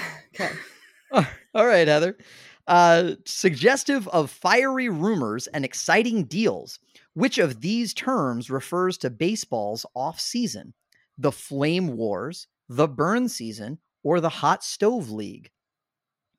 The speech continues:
Speaker 1: I'm gonna say the Burn Season.
Speaker 2: It's a good guess. The Hot Stove League. I don't think, I, I,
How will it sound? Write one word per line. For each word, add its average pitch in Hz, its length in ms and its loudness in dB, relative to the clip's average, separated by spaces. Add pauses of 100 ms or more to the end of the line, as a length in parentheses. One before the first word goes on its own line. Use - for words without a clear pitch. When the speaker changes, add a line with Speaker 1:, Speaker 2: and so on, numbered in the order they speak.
(140)
Speaker 1:
I'm 185 80 -6
gonna 185 120 -4
say 180 140 -6
the 156 80 -4
Burn 147 300 -6
Season. 147 520 -12 (580)
Speaker 2:
It's - 120 -12
a 139 60 0
good 127 200 2
guess. 151 220 4
The 110 100 -6
Hot 165 300 -2
Stove 151 480 0
League. 104 380 -10 (440)
I 143 80 -6
don't 202 100 0
think, 160 180 2
I, 185 120 2
I, 180 240 0